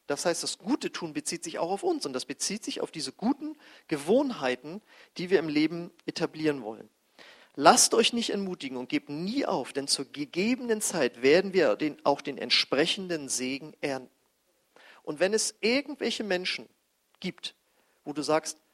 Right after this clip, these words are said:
„Wow, was denen gelingt, was die erreichen, wie die leben“, wo du denkst, „Beneidenswert.“ Ich kann dir eins sagen, das ist garantiert nicht durch Zufall passiert,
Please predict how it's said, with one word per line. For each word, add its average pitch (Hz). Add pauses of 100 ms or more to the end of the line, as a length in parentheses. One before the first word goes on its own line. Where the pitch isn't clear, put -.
(320)
„Wow, 123 (440)
was -
denen 180
gelingt, 135 (520)
was -
die 175
erreichen, 135 (100)
wie 139
die 175
leben“, 175 (200)
wo 147
du 143
denkst, 165 (280)
„Beneidenswert.“ 160 (340)
Ich -
kann 170
dir 175
eins 202
sagen, 131 (200)
das 135
ist 147
garantiert 170
nicht 147
durch 196
Zufall -
passiert, -